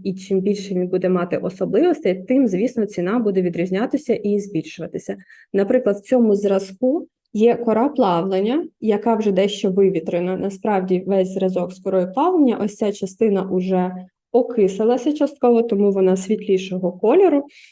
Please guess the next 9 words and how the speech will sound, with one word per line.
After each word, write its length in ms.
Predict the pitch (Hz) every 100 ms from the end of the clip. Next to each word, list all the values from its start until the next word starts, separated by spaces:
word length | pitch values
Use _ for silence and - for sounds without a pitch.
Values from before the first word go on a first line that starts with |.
| _ _ _ _ -
Е, 320 | 202 196 196 196
ось 300 | 220 220 -
ця 220 | 247 208
частина — 680 | - 208 - 226 208 185 180
це 540 | 185 190 202 180 175 185 _ _
кора 360 | - 226 202 175
засмаги, 680 | 185 185 202 196 156 190 240 -
так 160 | 233
звана. 480 | 226 214 185 196 294